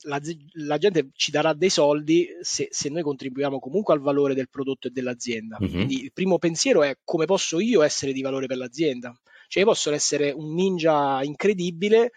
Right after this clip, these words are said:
Speaker 1: ma in quell'azienda non produco nessun valore. Quindi poco importa che a me piaccia lavorare o ci abbia tecnologie belle, eh, ci, si deve trovare un compromesso in questo. Quindi
Speaker 2: Chiaro.
Speaker 1: ho sempre cercato cose che piacciono a me, ma che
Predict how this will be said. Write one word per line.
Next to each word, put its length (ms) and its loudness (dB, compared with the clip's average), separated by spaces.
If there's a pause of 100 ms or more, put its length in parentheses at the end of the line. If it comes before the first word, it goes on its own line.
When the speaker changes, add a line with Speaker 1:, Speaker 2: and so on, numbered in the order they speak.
(160)
Speaker 1:
ma 100 -8
in 120 -6
quell'azienda 800 4
non 240 -2
produco 360 -2
nessun 320 -4
valore. 560 0 (520)
Quindi 480 -2 (320)
poco 220 4
importa 420 4
che 80 2
a 40 4
me 160 -2
piaccia 400 0
lavorare 520 2
o 60 -4
ci 120 -4
abbia 200 -6
tecnologie 440 -4
belle, 720 0
eh, 500 -12 (1040)
ci, 180 -2
si 260 0
deve 140 4
trovare 240 2
un 80 -4
compromesso 640 -2
in 100 -12
questo. 360 -10
Quindi 200 -10
Speaker 2:
Chiaro. 220 2
Speaker 1:
ho 40 -4
sempre 360 0
cercato 420 -2
cose 280 2
che 100 -10
piacciono 400 0
a 40 2
me, 300 2
ma 160 -12
che 180 -10